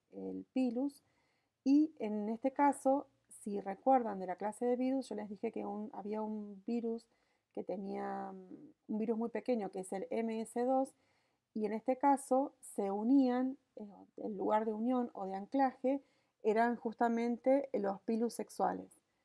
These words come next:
Entonces, en esta microfotografía se puede observar, además del proceso de conjugación, cómo se van, cómo se han pegado estos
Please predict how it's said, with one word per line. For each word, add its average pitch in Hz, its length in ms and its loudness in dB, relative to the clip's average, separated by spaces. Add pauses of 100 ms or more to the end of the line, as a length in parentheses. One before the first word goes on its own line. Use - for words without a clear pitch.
(240)
Entonces, 208 440 -4
en 208 80 -6
esta 226 260 -4
microfotografía 254 960 -2
se 247 120 -2
puede 208 400 -4 (180)
observar, 190 520 -6 (140)
además 196 600 -2
del 190 140 -6
proceso 202 380 -10
de 226 80 -4
conjugación, 285 840 -2 (500)
cómo 254 280 2
se 220 240 -6
van, 220 240 -4 (240)
cómo 220 220 -4
se 240 120 -10
han 240 140 -4
pegado 247 680 2 (480)
estos 240 640 0